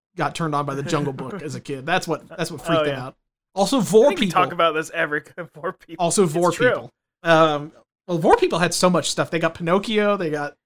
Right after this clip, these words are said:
Speaker 2: <laughs> Do you think that's what killed Walt Disney? I think that's the last animated movie he was gonna make. And he was so afraid of communists tricking children into eating, um, <laughs> eating each other, I guess, <laughs> that, that he realized that he's like, "Oh my God,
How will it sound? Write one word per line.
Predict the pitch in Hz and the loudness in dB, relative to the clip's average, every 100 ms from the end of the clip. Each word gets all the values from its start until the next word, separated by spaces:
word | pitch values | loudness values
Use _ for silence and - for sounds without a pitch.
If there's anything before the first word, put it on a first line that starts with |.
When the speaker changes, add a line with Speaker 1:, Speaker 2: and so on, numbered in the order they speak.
| _ - | _ -18
Speaker 2:
<laughs> | 175 196 | -14 -10
Do | 269 | -8
you | |
think | 311 427 | -6 0
that's | 349 339 | 0 0
what | 254 - | -6 -4
killed | 208 202 208 180 | 2 4 2 2
Walt | 175 170 | 0 0
Disney? | 165 165 185 185 | -4 -8 -8 -8
I | 165 | -8
think | 220 | -4
that's | 285 - | -4 -4
the | 170 | -2
last | 156 156 160 160 - 147 | 2 2 2 -2 -10 -8
animated | 151 151 151 147 | -6 -2 -2 -4
movie | 147 147 147 | -6 -6 -6
he | 143 | -8
was | 135 135 | -12 -12
gonna | 143 135 | -12 -10
make. | 139 135 127 _ _ _ _ _ _ _ _ 165 | -8 -10 -12 _ _ _ _ _ _ _ _ -8
And | 151 151 151 | -4 -4 -6
he | 175 | -8
was | 175 - | -6 2
so | 214 | 4
afraid | 240 247 240 | 4 4 2
of | 190 | 0
communists | - 180 185 185 175 170 - - - _ - | 0 0 0 0 -4 -4 -8 -12 -14 _ -10
tricking | 190 - 180 | -10 -10 -10
children | 185 170 160 165 | -6 -6 -6 -6
into | 156 147 | -8 -10
eating, | 165 160 156 147 - _ _ _ _ _ | -10 -8 -8 -10 -18 _ _ _ _ _
um, | 147 139 139 147 - | -2 0 -2 -8 -16
<laughs> | - | -8
eating | 247 285 262 | -4 -2 -2
each | 233 - | -4 2
other, | 214 196 165 | 2 4 2
I | |
guess, | 165 - 185 - - - | -2 -4 -2 -2 -4 -8
<laughs> | - 190 - 190 202 - | -8 -6 -6 -8 -12 -2
that, | 208 214 | 0 4
that | 240 | 2
he | 240 | 2
realized | 240 254 269 240 214 202 196 | 0 2 4 6 4 2 2
that | 208 | 2
he's | 214 | 4
like, | 202 - | 0 2
"Oh | 240 | 2
my | 233 220 | 4 4
God, | 233 247 247 | 4 6 4